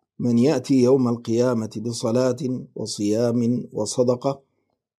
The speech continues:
ويأتي وقد شتم هذا وضرب هذا وأكل مال هذا وسفك دم هذا،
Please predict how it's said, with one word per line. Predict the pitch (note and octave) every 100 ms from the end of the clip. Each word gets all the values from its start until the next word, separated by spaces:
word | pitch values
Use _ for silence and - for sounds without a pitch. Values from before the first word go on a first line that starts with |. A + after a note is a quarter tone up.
| -
ويأتي | B2+ D3+ C#3 C3 C3+
وقد | B2 B2 A#2
شتم | - C3 B2 A#2
هذا | A2 B2 B2 A#2 A#2+ A#2+
وضرب | - A2+ A2 A#2+ G#2+
هذا | G#2+ A2+ A#2+ A2+ A#2 A#2+ A#2+ -
وأكل | A2+ B2 B2 A2
مال | A2 A2 G#2
هذا | G#2 A2 A#2 A2 A#2 B2+
وسفك | - - - A#2 A#2 G#2
دم | G#2+ A2
هذا، | G#2+ A2+ A#2+ B2 C#3+